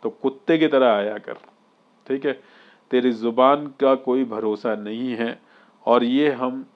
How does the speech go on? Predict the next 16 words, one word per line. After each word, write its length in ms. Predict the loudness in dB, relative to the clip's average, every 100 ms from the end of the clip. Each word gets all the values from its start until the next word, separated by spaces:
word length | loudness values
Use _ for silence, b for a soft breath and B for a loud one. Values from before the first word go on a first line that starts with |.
| _ _
test 360 | 0 0 -2 -2
कर 140 | -2
चुके 300 | -2 -6 -4
हैं। 360 | -4 -4 -8 -4
जब 140 | -4
मैं 240 | -2 -6 -4
खान 280 | -4 -2
बॉय 240 | -2 0 0
के 180 | -2 -4
नाम 260 | -4 -6
से 180 | -6 -6
तेरे 220 | -4 -6
चैनल 340 | -4 -6 -6 -6
पे 160 | -6
गया 240 | 0 0 0
था, 340 | -2 -4